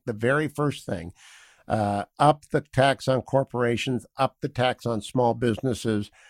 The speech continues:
return the state and local income tax deduction, and perhaps the mortgage interest deduction, which has been crushing blue states' revenues.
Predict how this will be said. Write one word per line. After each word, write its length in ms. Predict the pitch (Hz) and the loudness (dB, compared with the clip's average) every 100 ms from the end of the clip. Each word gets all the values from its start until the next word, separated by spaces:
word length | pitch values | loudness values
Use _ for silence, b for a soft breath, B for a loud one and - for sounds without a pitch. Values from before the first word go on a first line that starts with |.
| b b | b b
return 540 | 127 127 - 165 156 | -2 0 4 4 4
the 80 | 139 | 0
state 460 | - - 147 143 139 | -4 0 2 0 -2
and 160 | 120 110 | -4 2
local 480 | 131 127 123 113 110 | 4 4 2 0 2
income 360 | 123 117 120 | 0 2 2
tax 320 | 107 120 110 | 4 2 0
deduction, 580 | - 110 120 - - 113 - | -2 0 0 -2 -4 -4 -6
and 180 | 107 101 | -10 -6
perhaps 460 | 98 107 117 - | -2 0 0 -2
the 80 | 113 | -4
mortgage 360 | 107 113 123 107 | -2 -2 -2 -2
interest 300 | 113 110 - | -4 -6 -4
deduction, 480 | 110 110 - 110 | 0 0 -2 -6
which 120 | 117 - | -6 -6
has 100 | 98 | -4
been 180 | 101 | -4
crushing 420 | - 135 127 123 107 | 0 0 2 -2 -2
blue 220 | 107 107 | 0 -2
states' 380 | - 123 107 113 | -2 -4 -2 0
revenues. 500 | 127 127 131 123 | 2 2 0 0